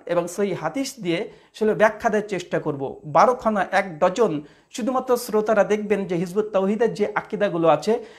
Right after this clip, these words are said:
সেগুলো কতটাই নিকৃষ্ট, কতটাই জঘন্য। তার আগে একটা শুধু দর্শক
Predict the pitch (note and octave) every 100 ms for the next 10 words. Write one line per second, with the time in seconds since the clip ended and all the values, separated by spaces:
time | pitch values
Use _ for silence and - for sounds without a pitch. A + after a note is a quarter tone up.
0 | - - A#3+ A3 A3+ A3+ D4+ D4+ A#3 A3
1 | A3 - C4+ - B3 G3+ F#3+ A3+ A3 E3+
2 | E3+ D#3+ G3 B3 F#3 E3+ - - _ -
3 | G#3 A3 A#3+ A#3+ - A#3+ F#3+ A3+ A3+ F3
4 | E3+ - A#3